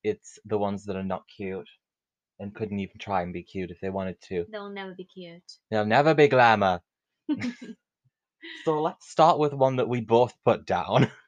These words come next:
Speaker 2: Yeah, and by the way, we actually compiled these lists separately, so we didn't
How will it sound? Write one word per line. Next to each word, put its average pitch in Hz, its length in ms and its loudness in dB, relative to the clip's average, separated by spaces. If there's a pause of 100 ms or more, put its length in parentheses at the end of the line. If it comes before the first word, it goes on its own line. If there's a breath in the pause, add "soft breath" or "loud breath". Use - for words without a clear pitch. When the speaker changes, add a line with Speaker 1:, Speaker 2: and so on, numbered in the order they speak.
(140)
Speaker 2:
Yeah, - 280 -18
and 247 160 -8 (180)
by 226 180 -2
the 269 120 -10
way, 202 200 -10
we 190 300 -12
actually 190 680 -12
compiled 185 680 -10 (180)
these 180 240 -12
lists 180 300 -16 (200)
separately, 185 460 -12
so 208 160 -18
we 175 100 -12
didn't 175 280 -20